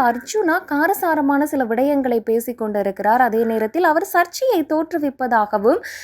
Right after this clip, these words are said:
பல்வேறான ஊடகங்கள் செய்திகளை வெளியிட்டிருக்கின்றன. அர்ஜுனா தரப்பிலிருந்து வெளிவரக்கூடிய விளக்கங்கள் அனைத்துமே ஒரு புதிரான விளக்கங்களாக கூட இருக்கிறது என்றுதான் சொல்ல வேண்டும்.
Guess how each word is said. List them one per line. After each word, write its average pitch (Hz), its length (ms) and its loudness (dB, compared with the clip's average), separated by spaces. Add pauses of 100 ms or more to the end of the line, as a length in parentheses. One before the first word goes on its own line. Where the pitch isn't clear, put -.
(140)
பல்வேறான 370 640 4
ஊடகங்கள் 285 560 2
செய்திகளை 247 680 0
வெளியிட்டிருக்கின்றன. 175 1000 -2 (840)
அர்ஜுனா 311 360 2 (140)
தரப்பிலிருந்து 302 720 2
வெளிவரக்கூடிய 262 800 2
விளக்கங்கள் 240 600 0
அனைத்துமே 247 560 0
ஒரு 330 200 0
புதிரான 370 520 2
விளக்கங்களாக 262 800 -2
கூட 240 240 -2 (160)
இருக்கிறது 185 500 -4
என்றுதான் 170 440 -4
சொல்ல 156 300 -8
வேண்டும். - 340 -4